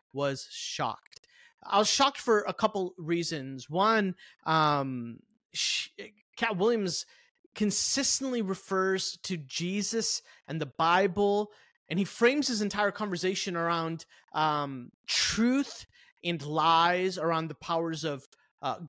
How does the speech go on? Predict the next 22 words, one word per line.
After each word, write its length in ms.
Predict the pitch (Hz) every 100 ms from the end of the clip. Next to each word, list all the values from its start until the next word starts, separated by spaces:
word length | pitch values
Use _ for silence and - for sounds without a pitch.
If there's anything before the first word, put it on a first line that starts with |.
| -
good 500 | 214 226 254 269 254
and 100 | 185
the 60 | 156
powers 380 | - 175 175 165
of 220 | 135 135
darkness. 640 | 165 165 185 220 220 214 202
And, 160 | 180 - - -
and 80 | 190
what 80 |
I 60 | 285
found 200 | 320 370
the 60 | 294
most 400 | 175 185 196 -
fascinating 760 | 143 151 165 151 147 160 208 - _ _ _
is 180 | - 202
how 320 | - 151 247 320
many 260 | 302 269
times 360 | 214 226 247 220
Cat 180 | 233 208
Williams 240 | 220 208
explicitly 680 | 180 - - 214 240 254 220
just 240 | 202 -